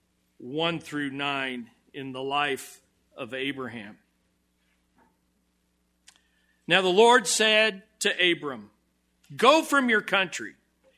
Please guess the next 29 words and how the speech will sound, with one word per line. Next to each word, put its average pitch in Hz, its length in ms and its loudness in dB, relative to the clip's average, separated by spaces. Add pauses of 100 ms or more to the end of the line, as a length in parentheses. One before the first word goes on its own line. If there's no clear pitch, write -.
(160)
and 196 160 2
your 202 140 2
kindred 202 560 0 (440)
and 196 140 4
your 208 140 2
father's 240 500 4
house 185 460 0 (420)
to - 160 0
the 214 160 2
land 208 600 0 (180)
that 160 180 -2
I 160 120 0
will 170 160 -4
show 220 300 -4
you. 117 240 -10 (680)
And 240 240 4
I 262 160 4
will 262 240 2
make 254 320 0
of 254 180 0
you 247 520 -4
a 220 220 0
great 196 680 0
nation, 165 800 -2 (640)
and 214 180 4
I 226 200 4
will 247 220 0
bless 214 680 0
you 131 300 -10